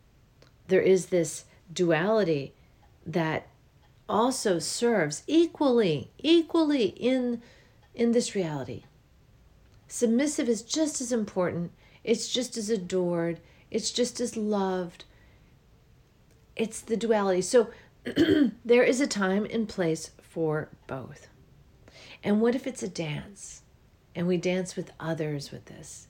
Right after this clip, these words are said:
And we dance with nature with this. You know, this is that massive, perfect alignment. <sighs>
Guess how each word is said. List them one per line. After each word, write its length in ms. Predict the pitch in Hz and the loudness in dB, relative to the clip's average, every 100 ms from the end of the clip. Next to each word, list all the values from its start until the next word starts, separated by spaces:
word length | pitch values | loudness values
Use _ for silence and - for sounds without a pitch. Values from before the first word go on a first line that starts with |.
| - | -8
And 140 | 165 | -4
we 80 | 175 | -4
dance 380 | 165 170 165 170 | -2 -4 -4 -6
with 160 | 156 | -8
nature 440 | 170 170 180 - 143 | -4 -4 -4 -8 -10
with 220 | 135 - | -12 -16
this. 400 | 147 156 - - - _ _ _ _ - - _ _ _ _ - _ _ _ _ _ _ - - - | -18 -18 -20 -20 -20 _ _ _ _ -20 -20 _ _ _ _ -20 _ _ _ _ _ _ -20 -20 -16
You 120 | 170 | -10
know, 160 | 165 156 | -6 -4
this 300 | 165 180 208 | -4 -4 -4
is 160 | 180 | -6
that 340 | - 165 147 - _ _ _ - | -6 -8 -8 -10 _ _ _ -14
massive, 880 | 156 160 175 180 185 185 214 202 185 - _ - | -8 -4 -4 -4 -6 -8 -6 -6 -8 -16 _ -18
perfect 560 | 147 147 147 135 - - | -12 -10 -10 -14 -18 -14
alignment. 580 | 151 135 135 131 127 127 175 _ _ _ _ _ - _ _ _ _ _ _ _ - - - - - - - - - - - - _ _ | -10 -8 -8 -10 -12 -16 -20 _ _ _ _ _ -20 _ _ _ _ _ _ _ -20 -20 -20 -20 -20 -20 -20 -20 -20 -20 -20 -20 _ _
<sighs> 340 | - - - | -12 -8 -8